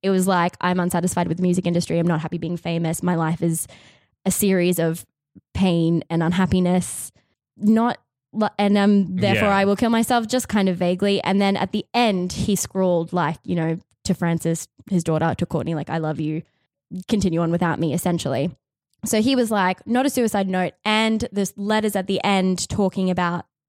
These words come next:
Speaker 1: like, saying goodbye to Frances and Courtney were written in a different hand, um, which handwriting analysis were like,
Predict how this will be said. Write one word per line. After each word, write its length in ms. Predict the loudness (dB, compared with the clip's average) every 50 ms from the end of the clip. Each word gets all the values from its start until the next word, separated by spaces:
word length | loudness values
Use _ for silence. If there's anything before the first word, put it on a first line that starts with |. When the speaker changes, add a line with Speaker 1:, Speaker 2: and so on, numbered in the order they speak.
| _ -4
Speaker 1:
like, 160 | -4 -4 -2
saying 180 | 0 0 2 2
goodbye 260 | 2 2 0 -2 -2
to 40 | -2
Frances 380 | -2 0 0 0 0 0 0 0
and 80 | -2 0
Courtney 400 | 2 0 2 2 0 -2 -2 -6 _ -20 -20 -20 _ -6
were 100 | -4 -2
written 300 | -2 -2 -2 -2 -4 -2
in 120 | -2 -2 -4
a 40 | -4
different 340 | -4 -6 -6 -6 -6 -8 -6
hand, 580 | -4 -2 -2 0 0 2 2 2 2 0 -2 -10 _ _ -20 -20 -20 -20 _ _ -4 -2
um, 520 | 0 2 2 2 2 2 0 0 -2 -4 -6 _ _ _ -12 -12 -12 -12 _ _ _ _ _ _ _ _ -8
which 400 | -2 0 2 4 2 2 0 -2
handwriting 600 | -2 0 0 2 2 2 4 4 2 2 2 2
analysis 640 | 2 4 4 4 2 2 2 2 0 0 -2 -4 -2 0
were 100 | 2 2
like, 640 | 4 4 4 4 2 2 0 -4 -14 -16 -16